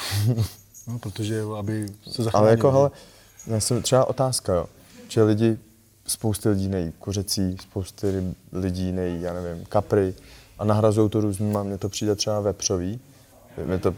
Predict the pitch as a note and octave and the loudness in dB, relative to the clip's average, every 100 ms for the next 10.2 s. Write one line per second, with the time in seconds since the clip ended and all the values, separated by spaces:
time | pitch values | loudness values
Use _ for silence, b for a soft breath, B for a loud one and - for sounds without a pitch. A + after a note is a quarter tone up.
0 | - - G2+ G2 G2 F#2 - F#2+ F#2+ F#2 | -6 -6 -2 2 0 0 -4 -2 -2 -4
1 | F#2 F#2+ - G2+ G2 F#2+ - - E2+ G2 | -2 -4 -2 -2 -2 -2 -6 -6 -6 -4
2 | G#2 - G2+ F#2+ A#2+ B2+ C#3+ C#3 - G#2+ | -8 -8 -8 -2 0 4 8 8 8 6
3 | A#2+ C3 B2+ A#2+ A2 G#2+ G#2 D3+ B2+ C3+ | 6 6 4 2 0 -4 -2 2 2 4
4 | B2+ C#3 D3+ A#2+ C3 A2 G#2 F#2 G#2 F#2+ | 6 6 6 6 4 2 0 -4 -6 -6
5 | F#2+ G2+ G2+ G2 F2+ G#2 F2+ F2 D#2+ E2+ | -4 -4 -4 -6 -6 -4 -4 -6 -8 -6
6 | F#2 F#2+ G#2 A2+ G#2+ B B B B B | -4 -4 -4 -8 -12 B B B B B
7 | - G2 G#2 A#2+ G#2 G2+ F#2 F2+ G#2+ G#2 | -4 2 4 4 2 -2 -4 -6 0 2
8 | G#2+ G#2 A2+ A2+ A#2 A2+ G2+ - G#2 A2+ | 2 2 -2 0 0 0 -2 -6 -2 0
9 | A2+ G#2 F#2+ - A2+ F#2+ E2+ - - G2+ | 0 0 -2 -2 -2 -2 -4 -8 -4 -2
10 | A2 | -2